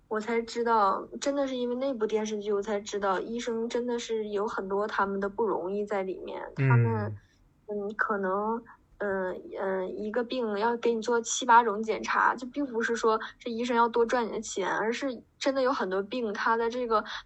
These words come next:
Speaker 1: 发病之后的状态比较相似，所以他们就是要做这么多种检查才可以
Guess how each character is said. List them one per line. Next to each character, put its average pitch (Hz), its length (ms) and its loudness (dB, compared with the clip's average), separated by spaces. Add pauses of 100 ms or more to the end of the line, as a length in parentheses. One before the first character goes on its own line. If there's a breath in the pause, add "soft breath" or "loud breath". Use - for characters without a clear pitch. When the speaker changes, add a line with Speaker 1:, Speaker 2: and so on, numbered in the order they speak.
(120)
Speaker 1:
发 240 220 12
病 240 520 -2
之 226 180 0
后 233 160 4
的 214 140 0
状 233 260 0
态 226 200 0
比 214 160 -8
较 220 160 2
相 226 320 0
似， 233 400 -4 (240 loud breath)
所 - 180 -2
以 262 40 2
他 277 120 2
们 269 300 -2
就 302 200 2
是 277 140 0
要 220 180 4
做 220 280 2
这 226 120 0
么 220 80 0
多 214 140 0 (160)
种 202 260 -2
检 185 220 -2
查 170 300 2
才 202 180 -4
可 208 160 -4
以 - 220 -2